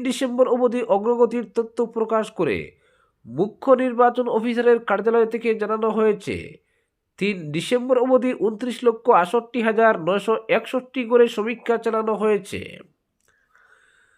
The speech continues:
তাতে এক লক্ষ সাতষট্টি হাজার নয়শো পঁচিশ জন মৃত ভোটারকে চিহ্নিত করা হয়েছে।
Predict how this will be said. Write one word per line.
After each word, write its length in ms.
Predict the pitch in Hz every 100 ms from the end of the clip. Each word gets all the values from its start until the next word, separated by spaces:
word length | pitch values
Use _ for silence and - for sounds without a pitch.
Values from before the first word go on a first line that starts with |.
| _ _ _ _ _ 202
তাতে 300 | 202 202 220 - 160
এক 180 | 226 226
লক্ষ 220 | 254 247 254
সাতষট্টি 540 | 247 202 - 247 240 247
হাজার 280 | 240 233 233 180
নয়শো 320 | 214 214 226
পঁচিশ 320 | 220 208 214 208
জন 220 | 214 214 208 139 160
মৃত 300 | 165 175 247
ভোটারকে 500 | 233 247 247 226 240
চিহ্নিত 440 | 233 240 247 262 254
করা 260 | 233 226
হয়েছে। 460 | 220 226 220 -